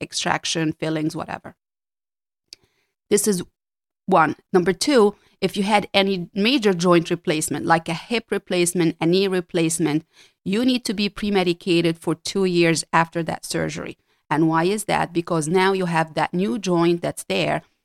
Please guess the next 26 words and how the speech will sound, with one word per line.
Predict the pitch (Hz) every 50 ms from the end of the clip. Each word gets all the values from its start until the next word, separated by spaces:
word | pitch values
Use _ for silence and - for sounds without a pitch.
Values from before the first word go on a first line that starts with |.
| _ _ -
and | 185 185
it's | 170 170
still | - - - 196 208 233 233
weak | 208 202 185 185 175 - -
and | 175 170 165
it's | 160 165 -
not | 180 170 175 175 -
totally | - - - 185 185 185 180 180 170 170 170 160
integrated | - 180 185 180 - 185 165 165 160 165 165 170 160
with | 160 156 151 160
the | 160 156
rest | 160 165 165 -
of | 165 160 -
your | 160 151
body. | 147 - 254 247 240 214 190 185 - - _ - _ _ _ -
So | - - 202 185 180 180 180 -
we | 175 175 175
don't | 175 175 170 160 180
want | 185 185 196 202 180
the, | 190 175 165 - - _
the | 185 160
bacteria | 170 160 - - - - 254 233 202 190
that | 175 - -
lives | 190 190 185 165 -
in | - 170 170
your, | 156 156 151 147 -